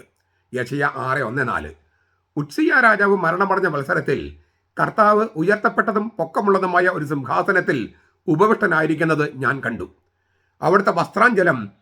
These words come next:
രാജമന്ദിരം മുഴുവൻ നിറഞ്ഞു നിന്നു. സെറാഫുകൾ അവിടുത്തെ ചുറ്റും നിന്നു. അവയ്ക്ക് ആറ് ചിറകുകൾ വീതമുണ്ടായിരുന്നു. രണ്ട് ചിറകുകൾ കൊണ്ട് അവർ മുഖം മറച്ചു,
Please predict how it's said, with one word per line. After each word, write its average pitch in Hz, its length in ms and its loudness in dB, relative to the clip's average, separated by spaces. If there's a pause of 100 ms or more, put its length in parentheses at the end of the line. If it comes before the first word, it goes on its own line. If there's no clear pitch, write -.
(200)
രാജമന്ദിരം 190 580 4
മുഴുവൻ 165 320 2
നിറഞ്ഞു 151 240 0
നിന്നു. 117 300 -4 (560)
സെറാഫുകൾ 185 680 2
അവിടുത്തെ 180 280 0
ചുറ്റും 170 320 -4
നിന്നു. 131 340 -4 (420)
അവയ്ക്ക് 170 220 0
ആറ് 196 400 2
ചിറകുകൾ 202 320 2
വീതമുണ്ടായിരുന്നു. 143 720 -2 (460)
രണ്ട് 196 300 2
ചിറകുകൾ 196 280 4
കൊണ്ട് 185 400 -2
അവർ 170 180 -2
മുഖം 160 280 -4
മറച്ചു, 127 320 -4